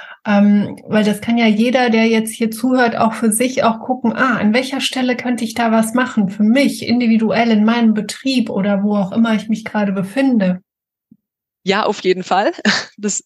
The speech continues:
Speaker 2: schließe ich mich an, äh, und vielen Dank für die Rückmeldung. Also mich freut sehr, dass die Themen auch so,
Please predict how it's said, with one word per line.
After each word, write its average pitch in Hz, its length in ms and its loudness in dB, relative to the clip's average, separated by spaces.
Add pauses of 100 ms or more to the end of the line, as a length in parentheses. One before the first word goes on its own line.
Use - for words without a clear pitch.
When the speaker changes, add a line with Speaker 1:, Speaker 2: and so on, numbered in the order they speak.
Speaker 2:
schließe 214 320 -2
ich 196 120 -6
mich 180 180 0
an, 233 300 -2
äh, 185 200 2
und 190 300 -8
vielen 208 260 0
Dank 185 240 -2
für 190 120 0
die 180 80 0
Rückmeldung. 220 480 -4
Also 165 180 -2
mich 170 160 -10
freut 165 220 -2
sehr, 175 200 2
dass 170 140 -2
die 165 120 -6
Themen 175 220 0
auch 156 140 -2
so, 165 240 0